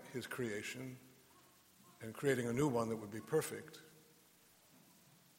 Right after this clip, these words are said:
chose an incarnation instead. He would come into his world. And so he promises that even in the book of Genesis.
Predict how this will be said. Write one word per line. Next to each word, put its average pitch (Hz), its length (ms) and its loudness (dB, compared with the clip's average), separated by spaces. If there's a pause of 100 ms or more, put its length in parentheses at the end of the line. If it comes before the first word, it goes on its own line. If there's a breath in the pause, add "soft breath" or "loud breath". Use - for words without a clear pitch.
(160)
chose 131 460 2
an 127 80 -4
incarnation 123 760 0
instead. 98 460 -4 (3250 loud breath)
He 156 140 0
would 139 180 0
come 120 200 0
into 107 280 -4
his 98 240 -8
world. 98 540 -4 (4000 loud breath)
And 123 120 -4
so 165 100 4
he 165 80 8
promises 165 520 6
that - 720 0
even 180 260 2
in 175 100 2
the 160 80 4
book - 220 -4
of 120 100 -8
Genesis. - 800 -6